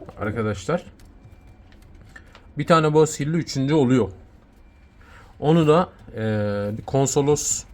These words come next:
abimiz bize YouTube'dan Gökhan abi ulaşıyor. O ve birçok kuşu satın alıyor arkadaşlar. Şampiyon, dünya şampiyonu üçüncüsü kuşu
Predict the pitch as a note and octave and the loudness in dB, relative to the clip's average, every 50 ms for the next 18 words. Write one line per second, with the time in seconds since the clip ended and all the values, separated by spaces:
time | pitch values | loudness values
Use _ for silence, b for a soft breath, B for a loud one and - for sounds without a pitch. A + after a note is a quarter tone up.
0 | - - A#2 A#2 A#2 A#2 A2+ A#2 B2 D3+ - - - - - - - - - - | -12 -6 -4 -2 -2 -2 -2 -2 -4 -4 -6 -8 -12 -12 -14 -14 -16 -20 -20 -20
1 | - B B B B B B B B B B - - - A#2 B2 B2+ B2+ B2+ B2+ | -20 B B B B B B B B B B -18 -12 -10 -4 -2 0 0 0 -2
2 | C#3 - - - A2+ A2 A2 A2 A2 A2 C3 C3 C3+ C3+ C3+ C3 C3+ C3+ C3+ C#3 | -6 -8 -4 -2 -2 0 0 -2 -2 -2 -2 0 0 0 0 0 -2 -2 0 -2
3 | C#3 - - - C#3+ D3+ D3 D3 C#3 - - - - - - - - - - - | -2 -4 -4 -4 -2 -2 -2 -2 -2 -6 -8 -8 -8 -14 -16 -18 -10 -8 -2 4
4 | D#3 D#3+ D3+ A#2+ C3+ D3+ E3+ E3+ - - - - - b b b b - - - | 6 6 6 6 4 0 -2 -2 -6 -10 -14 -20 -20 b b b b -20 -20 -20
5 | - - - - - - - - - C3 D#3 D#3 C#3+ - - B2+ - - - D#3+ | -20 -20 -20 -20 -20 -20 -20 -14 -6 -4 -4 -4 -4 -4 -6 -8 -6 -6 -8 -8
6 | D3 - - D#3+ E3 E3+ - - - B B B B B B B B B - - | -8 -4 -4 -4 -6 -6 -10 -18 -20 B B B B B B B B B -20 -20
7 | - - - - D3 C#3+ - D#3+ D#3 D3+ C#3+ C#3 C#3 C#3+ C#3 C#3+ - - - - | -20 -16 -4 -2 -2 0 2 2 2 2 2 2 0 -2 -4 -4 -8 -16 -20 -8
8 | - A#2+ A#2 - C3 B2 B2+ B2 - - - C3+ C3 - - - - - - B2 | -6 -6 -4 -4 -2 -2 -2 -4 -6 -6 -8 -8 -8 -8 -16 -20 -16 -6 -4 -4
9 | B2 A#2 - C#3 C3+ B2+ A#2+ A#2+ B2 B2 B2 A#2 - B2+ A#2+ A#2+ C3 A#2+ A2 G#2+ | -4 -4 -4 -4 -4 -4 -2 -2 -2 -2 -2 -4 -4 -4 -4 -4 -4 -6 -6 -8
10 | - - B2 A2+ A2 - - - - B2 - - A2 - | -10 -12 -12 -12 -12 -12 -18 -12 -12 -12 -10 -8 -10 -10